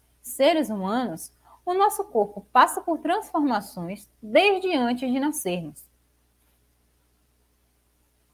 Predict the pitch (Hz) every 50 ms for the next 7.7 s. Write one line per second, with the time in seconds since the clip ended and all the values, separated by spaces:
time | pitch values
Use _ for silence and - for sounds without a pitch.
0 | _ _ _ _ _ _ _ _ _ _ _ - 220 214 - 240 233 233 240 226
1 | 220 220 233 233 - - - - - 190 190 214 226 220 190 175 180 185 196 214
2 | 247 269 226 - 160 151 160 - - - _ _ _ _ _ _ _ _ _ _
3 | _ _ _ _ _ _ _ _ _ _ _ _ _ _ _ _ - 277 320 359
4 | 339 294 294 339 381 415 392 240 214 - 196 165 160 175 - - - 302 349 -
5 | 403 - - - 320 359 403 - - - - - 185 170 165 160 175 170 190 233
6 | 240 233 - - 190 170 156 160 156 - 226 311 403 415 311 247 226 214 208 214
7 | 247 285 - - - - - - 240 220 175 143 -